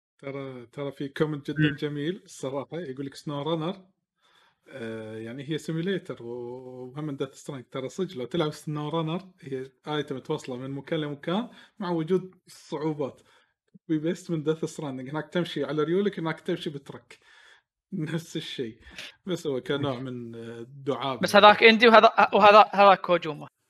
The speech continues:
Speaker 1: آه، كوجوما، ها؟ انزين. آه، المهم، هذا بالنسبة حق سايبر بانك. آه، شغلة ثانية، تيرا باتل، آه، شت داون نهاية الشهر. بس
Speaker 2: آه،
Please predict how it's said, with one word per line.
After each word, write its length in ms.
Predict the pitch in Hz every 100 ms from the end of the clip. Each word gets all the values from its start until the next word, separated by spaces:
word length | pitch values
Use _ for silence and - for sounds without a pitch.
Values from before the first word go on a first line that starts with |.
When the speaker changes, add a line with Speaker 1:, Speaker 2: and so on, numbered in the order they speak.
| _ -
Speaker 1:
آه، 320 | 135 131 135
كوجوما، 680 | 131 - 135 135 147 131 107
ها؟ 120 | 147 - _ _ _ _ - _ -
انزين. 260 | 151 151 127 - _ _ _ -
آه، 800 | 147 143 143 139 139 139 143 214
المهم، 340 | 220 180 143
هذا 200 | 160 170
بالنسبة 360 | 170 180 180 165
حق 260 | 185 196 - _ _
سايبر 340 | - 156 151
بانك. 420 | 135 123 113 - _ _ _ _ _
آه، 140 | 147 135
شغلة 240 | - 185
ثانية، 240 | 180 175
تيرا 260 | 143 165 160
باتل، 400 | 156 175 170 135 - _ _ _ _
آه، 260 | 147 123 120
شت 160 | 113 147
داون 520 | 139 139 143 175 180 -
نهاية 260 | 123 131
الشهر. 340 | - - 113 110 _ _ _ _ _ _ _ _ _ _ _ _ _ - _ - _ _
بس 220 | 160 143 -
Speaker 2:
آه، 600 | 175 180 175 180 156